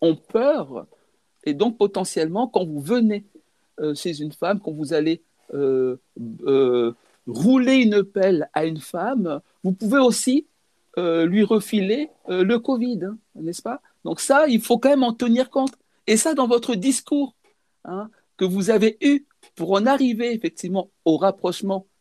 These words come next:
quasi finale, la question va se poser de est-ce que, euh, vous aurez, vous passerez pour quelqu'un qui fait n'importe quoi, qui traîne partout et qui peut l'infecter ou pas ? Parce que si vous dites évidemment que vous avez été testé négatif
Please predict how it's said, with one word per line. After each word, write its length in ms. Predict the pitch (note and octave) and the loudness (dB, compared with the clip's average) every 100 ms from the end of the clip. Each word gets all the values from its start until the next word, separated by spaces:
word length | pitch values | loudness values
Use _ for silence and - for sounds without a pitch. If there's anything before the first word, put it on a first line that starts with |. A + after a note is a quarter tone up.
| _ | _
quasi 340 | - G3+ F#3+ G#3 | 0 2 0 -4
finale, 640 | - F#3 A3+ D4+ E4 - - _ _ _ | -6 -8 -6 -4 -4 -6 -12 _ _ _
la 220 | - F#3+ A3 | -2 0 0
question 380 | A3 G3 D#4 | -4 -2 0
va 100 | C#4 | 0
se 80 | A3 | -2
poser 220 | G#3+ D#4 | -2 -2
de 140 | B3 A3+ | -2 0
est-ce 200 | C4 B3 | 0 0
que, 240 | - D4 D4 _ _ _ _ G#3 | -4 -4 -6 _ _ _ _ -6
euh, 140 | F3+ F3 | -4 -4
vous 260 | E3+ G#3+ A3+ | 0 2 4
aurez, 420 | A3 A#3+ A#3+ - | 2 2 0 -4
vous 260 | E3 E3 G#3 | -8 -6 -2
passerez 420 | B3 A#3+ - C#4 | 0 0 0 -2
pour 220 | A3 G3 | 0 0
quelqu'un 360 | G#3 G#3+ A#3 B3 | 0 0 -2 -4
qui 160 | F#3+ | -6
fait 160 | D#3 E3 | -8 -6
n'importe 500 | F3+ G3 G#3+ - G3 | -6 -4 -6 -4 -6
quoi, 340 | - G#3 G#3 - _ _ - | -2 -4 -4 -8 _ _ -8
qui 140 | F3 | -6
traîne 260 | - G#3+ G3+ | -2 0 0
partout 580 | - F#3+ - A3 G#3+ A3+ _ _ _ | 0 0 -2 -2 -2 -6 _ _ _
et 120 | D4+ | -2
qui 160 | - F#3+ | 0 0
peut 200 | - C4 | 2 2
l'infecter 720 | A3 G3+ G3+ G#3 - C#4 D#4+ _ _ _ | 2 2 -2 -2 -2 -4 -4 _ _ _
ou 120 | D#4 C#4+ | 0 2
pas ? 300 | C4+ C4 C4 - | 0 0 -2 -6
Parce 180 | F3+ | -2
que 80 | A3+ | -2
si 240 | A3 - E4+ | 0 2 2
vous 160 | D4 | 0
dites 300 | G3+ B3+ A#3 | 0 -2 -2
évidemment 580 | F#3 F#3 F#3+ F#3 F#3+ F#3+ _ _ _ _ | -4 -4 -4 -4 -6 -8 _ _ _ _
que 100 | - | 0
vous 260 | C#4 C4+ A#3+ | 2 4 4
avez 160 | B3 B3 | 2 2
été 180 | B3 | 0
testé 300 | A#3+ A#3 A#3 | -2 -2 -2
négatif 640 | A3 G3+ G3+ G3+ G#3 G#3+ | -2 -2 -2 -4 -6 -8